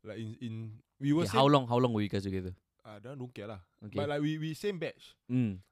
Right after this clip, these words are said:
Speaker 1: Ah, so, like, secondary school, we, we were same, like, same level,
Speaker 2: Mm-hmm,
Speaker 1: but she's just
Speaker 2: mm-hmm.
Speaker 1: older because, like, she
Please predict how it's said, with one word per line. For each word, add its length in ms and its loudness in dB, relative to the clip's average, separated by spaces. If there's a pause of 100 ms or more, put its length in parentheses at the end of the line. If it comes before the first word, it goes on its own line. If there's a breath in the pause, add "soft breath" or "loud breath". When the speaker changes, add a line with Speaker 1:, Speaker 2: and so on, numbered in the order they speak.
(100)
Speaker 1:
Ah, 260 -10
so, 220 -6
like, 260 -10 (580)
secondary 380 -12
school, 240 -8
we, 180 -8
we 200 -8
were 180 -6
same, 440 -8 (280)
like, 220 -14
same 160 -10
level, 380 -6 (120)
Speaker 2:
Mm-hmm, 240 2
Speaker 1:
but 140 -4
she's 120 0
just 140 0
Speaker 2:
mm-hmm. 80 -6
Speaker 1:
older 280 -6
because, 340 -12
like, 160 -12
she 200 -12